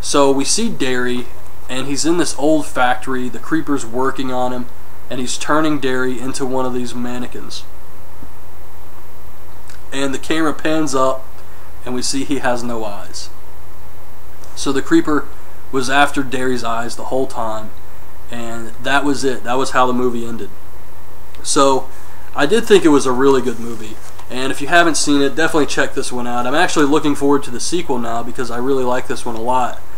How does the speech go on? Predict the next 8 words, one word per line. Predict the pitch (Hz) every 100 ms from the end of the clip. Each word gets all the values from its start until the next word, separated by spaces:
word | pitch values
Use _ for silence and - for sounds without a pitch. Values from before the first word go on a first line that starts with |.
| - - - -
Um, | 123 123 123 127
but | 156
yeah, | 185 190 139
it | 139
was | 147 139 - -
two | 208
thousand | 190 175 160 147 135
one | 131 131 131 127